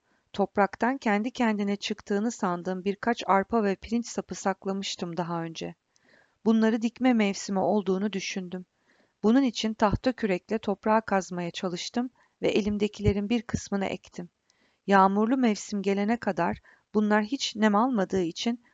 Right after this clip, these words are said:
topraktan hiçbir şey çıkmadı. Elimde kalanları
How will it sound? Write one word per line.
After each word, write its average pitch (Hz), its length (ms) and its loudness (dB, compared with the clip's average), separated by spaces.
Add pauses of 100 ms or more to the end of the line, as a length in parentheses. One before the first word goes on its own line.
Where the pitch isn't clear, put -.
(120)
topraktan 202 540 0
hiçbir 202 380 -6
şey 202 240 0
çıkmadı. 180 580 -10 (840)
Elimde 220 380 6
kalanları 185 680 0